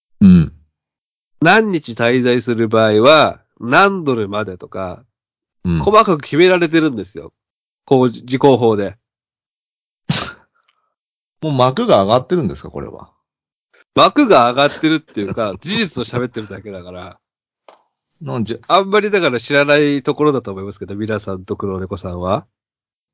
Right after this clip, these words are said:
Speaker 1: 弱小劇団のなんか、寸劇がなんか始まってたんで。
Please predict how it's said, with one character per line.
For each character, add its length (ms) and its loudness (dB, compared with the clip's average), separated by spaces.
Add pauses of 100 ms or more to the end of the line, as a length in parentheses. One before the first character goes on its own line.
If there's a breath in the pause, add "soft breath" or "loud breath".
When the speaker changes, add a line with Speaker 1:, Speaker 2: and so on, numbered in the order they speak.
(360)
Speaker 1:
弱 320 -6
小 300 0
劇 320 0
団 220 -2
の 100 -4
な 180 -4
ん 120 -6
か、 260 -14 (1300 loud breath)
寸 340 2
劇 260 2
が 160 6
な 140 6
ん 20 2
か 120 -2
始 240 0
ま 100 2
っ 40 -4
て 100 -8
た 120 -4
ん 60 -6
で。 220 -12